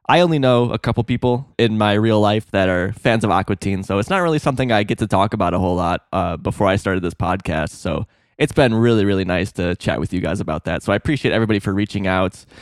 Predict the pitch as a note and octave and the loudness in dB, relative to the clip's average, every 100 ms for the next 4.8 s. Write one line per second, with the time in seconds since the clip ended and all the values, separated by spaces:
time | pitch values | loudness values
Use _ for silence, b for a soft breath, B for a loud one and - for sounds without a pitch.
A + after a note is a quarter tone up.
0 | B F3+ - F#3+ D#3+ D#3+ C#3+ B2 A#2 A#2 | B -2 2 2 4 2 2 0 2 0
1 | B2 A2+ A2 A2 _ _ - - C3+ B2+ | 2 0 -2 -6 _ _ -14 -4 -2 -2
2 | - G#2+ A#2 A2+ A2 A2 B2 _ b b | -2 0 4 4 2 0 -4 _ b b
3 | A#2 A#2+ - B2 A2+ - _ - B2+ A#2 | -4 -4 0 0 -2 -10 _ -2 2 2
4 | A2+ A#2 G#2+ G#2+ A2+ G#2 G2+ - | 2 2 2 2 2 2 2 -4